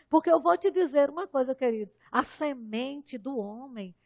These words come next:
ela só germina e prospera num solo adequado, chamado ventre da mulher. Essa semente é específica para o ventre da mulher,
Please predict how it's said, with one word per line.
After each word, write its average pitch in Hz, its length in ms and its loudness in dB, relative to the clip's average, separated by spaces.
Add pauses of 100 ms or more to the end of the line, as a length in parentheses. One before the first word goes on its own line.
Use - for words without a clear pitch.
(140)
ela 262 260 6
só 294 420 -2
germina 269 840 -4
e 277 80 4
prospera 240 720 -4
num 262 160 -12
solo 233 300 -6
adequado, 190 680 -2 (220)
chamado 226 640 0
ventre 226 460 -4
da 262 160 0
mulher. 190 480 -8 (580)
Essa 320 360 4
semente 269 640 -4
é 254 120 6 (220)
específica - 1500 -2 (720)
para 254 220 6
o 240 80 -4
ventre 233 580 -2
da 254 200 0
mulher, 196 500 -12